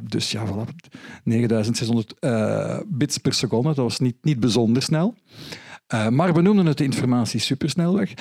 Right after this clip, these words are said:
En dan zagen we na de, dan zijn we eigenlijk al in de e-, in de eenentwintigste eeuw, maar we zagen iets dat, eh,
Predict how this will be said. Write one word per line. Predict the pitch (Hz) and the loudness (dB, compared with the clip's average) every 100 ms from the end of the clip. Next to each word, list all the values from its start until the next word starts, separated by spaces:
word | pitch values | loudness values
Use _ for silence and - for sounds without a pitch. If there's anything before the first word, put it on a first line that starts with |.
| - - | -6 0
En | 156 | 2
dan | 202 202 175 | 4 2 2
zagen | 185 185 165 160 | 2 2 2 2
we | 147 | 2
na | 135 135 127 | 2 0 0
de, | 117 110 101 90 90 73 - - - | 2 2 2 0 0 -4 -8 -16 -6
dan | 113 104 | -4 0
zijn | 131 120 | 0 0
we | |
eigenlijk | 113 139 135 117 | 0 0 0 0
al | 127 | -2
in | 131 | 0
de | 117 110 | 0 -2
e-, | 123 | -2
in | - 127 | -2 -2
de | - | 0
eenentwintigste | 147 120 123 120 120 - - | 0 0 0 -2 -2 -4 0
eeuw, | 202 247 | 2 2
maar | 233 151 | 2 2
we | 151 | 0
zagen | 156 151 151 | 0 0 0
iets | 147 | 0
dat, | 131 127 - | -2 -4 -8
eh, | - | -6